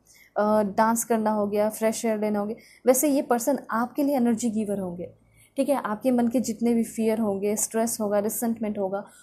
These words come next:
ओवरथिंकिंग होगा, ओवरवर्किंग होगा, नेगेटिविटी होगी, लाइफ में कोई मूवमेंट नहीं होगा, क्लटर होगा, मेश होगा, ठीक है, सब आदतें छूट जाएंगी आपकी। ठीक है, या फिर कुछ बहुत बुरी आदत जैसे बहुत ज़्यादा जंक फूड खाना, ये सब भी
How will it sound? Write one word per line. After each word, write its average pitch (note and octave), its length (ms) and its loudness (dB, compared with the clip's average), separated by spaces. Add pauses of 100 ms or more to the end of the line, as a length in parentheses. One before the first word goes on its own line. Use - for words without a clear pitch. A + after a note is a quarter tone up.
(120)
ओवरथिंकिंग B3 680 6
होगा, G#3 260 0
ओवरवर्किंग A#3+ 720 2
होगा, G#3 200 -2
नेगेटिविटी A#3+ 640 0
होगी, G3+ 400 -2 (320)
लाइफ B3 200 4
में B3+ 100 2
कोई B3+ 120 6
मूवमेंट B3 460 4
नहीं A3+ 120 0
होगा, G3+ 360 0 (220)
क्लटर C4 300 4
होगा, A3 320 0
मेश B3 360 0
होगा, G#3+ 340 -2 (300)
ठीक C4+ 120 0
है, C#4 180 2
सब C#4 260 2
आदतें B3+ 320 2
छूट A#3 240 -2
जाएंगी F#3+ 300 -2
आपकी। F#3 380 -6 (360)
ठीक B3+ 140 -2
है, D4 80 4
या A#3+ 180 2
फिर B3+ 160 0
कुछ B3+ 220 -2
बहुत A3+ 360 -2
बुरी A#3+ 180 0
आदत A3 260 0
जैसे A3+ 200 -6
बहुत G3+ 240 -2
ज़्यादा G#3 200 -2
जंक G3+ 280 -10
फूड A#3 200 -8
खाना, G3 240 -10
ये G#3+ 180 -6
सब A3+ 200 -10
भी B3+ 160 -8